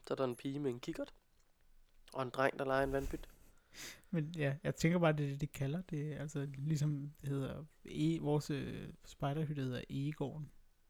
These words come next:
Speaker 1: Nå, det kan godt være, det er bare det.
Speaker 2: Jeg tænker, det er sådan noget.
Speaker 1: Men hvorfor har de opkaldt den efter den her skraldede ø?
Speaker 2: <laughs>
Speaker 1: Det forstår jeg altså ikke. Så meget, jamen, jeg kan godt lide Amager,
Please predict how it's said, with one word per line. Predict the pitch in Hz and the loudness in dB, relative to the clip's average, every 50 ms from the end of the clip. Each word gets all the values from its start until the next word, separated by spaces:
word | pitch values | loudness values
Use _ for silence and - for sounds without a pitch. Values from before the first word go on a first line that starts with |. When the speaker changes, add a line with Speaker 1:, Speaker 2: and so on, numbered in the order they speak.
| _ _ _ _ _ - - - - - - | _ _ _ _ _ -20 -20 -20 -16 -10 -6
Speaker 1:
Nå, | 113 110 | -2 -2
det | 110 107 | 0 0
kan | 110 101 | -2 -2
godt | - 110 107 | -2 0 0
være, | 117 | 0
det | 117 113 | 0 0
er | |
bare | 107 113 110 - | -2 -4 -4 -6
det. | 117 123 - - | -8 -12 -8 -6
Speaker 2:
Jeg | 151 139 | -6 -4
tænker, | - 139 151 165 | -2 -2 -2 -2
det | 151 131 | -2 -2
er | |
sådan | - 139 | -4 -6
noget. | - - 151 - - - - - | -8 -8 -10 -12 -12 -14 -18 -20
Speaker 1:
Men | - - - | -20 -14 -12
hvorfor | - - - - 214 | -10 -8 -6 -4 -4
har | 214 214 | -4 -6
de | 185 - - | -6 -6 -4
opkaldt | 185 190 - - - 220 214 - - | -4 -4 -4 -4 -4 -4 -6 -4 -4
den | 165 156 | -4 -4
efter | 170 - - 208 | -4 -4 -6 -2
den | - 196 196 185 | 0 0 0 0
her | 196 196 | -2 -4
skraldede | - - - 123 127 156 196 214 214 202 | -4 -4 -2 -2 0 0 0 0 -2 -2
ø? | 226 240 | -2 -4
Speaker 2:
<laughs> | 214 - - _ _ _ - - _ - _ _ _ _ _ _ - _ _ - - - - - - - - - - - - - - - - | -6 -10 -14 _ _ _ -20 -20 _ -20 _ _ _ _ _ _ -20 _ _ -18 -12 -8 -6 -4 -2 -2 -2 -2 -4 -6 -10 -16 -14 -12 -8
Speaker 1:
Det | - - | -8 -8
forstår | - - - - - - - 180 175 | -6 -4 -4 -4 -2 0 2 4 4
jeg | 170 185 190 | 6 6 6
altså | 185 170 175 | 6 6 4
ikke. | 190 214 214 - - - - - - - - - - - - - | 4 4 2 0 -6 -8 -8 -10 -12 -12 -14 -14 -18 -18 -18 -16
Så | - - - 156 | -4 0 2 4
meget, | 170 180 185 185 - - - - 139 | 6 6 6 6 4 2 -2 -4 -2
jamen, | 151 156 - | -2 -2 -2
jeg | 156 147 | -2 -2
kan | 160 175 156 | -2 2 6
godt | 151 160 180 | 6 6 6
lide | 196 196 180 | 6 4 4
Amager, | 156 165 175 175 165 | 4 4 4 4 2